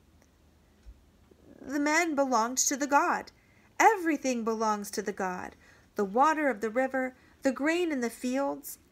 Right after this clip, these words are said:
the laborers and priests and chieftains of the land.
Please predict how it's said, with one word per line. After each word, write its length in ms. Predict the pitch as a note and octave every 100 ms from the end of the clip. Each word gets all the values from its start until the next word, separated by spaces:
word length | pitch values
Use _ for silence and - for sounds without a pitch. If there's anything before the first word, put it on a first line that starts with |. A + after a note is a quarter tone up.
| -
the 100 | B3
laborers 680 | A#3+ C#4+ D4+ D#4 D#4+ D#4+
and 200 | C4+ G#3
priests 460 | - F4 E4+ - -
and 200 | - A3+
chieftains 720 | - D#4+ D#4 - E4 E4 E4
of 160 | - G#3+
the 100 | G#3+
land. 560 | G#3+ A#3+ C#4 D#4+ E4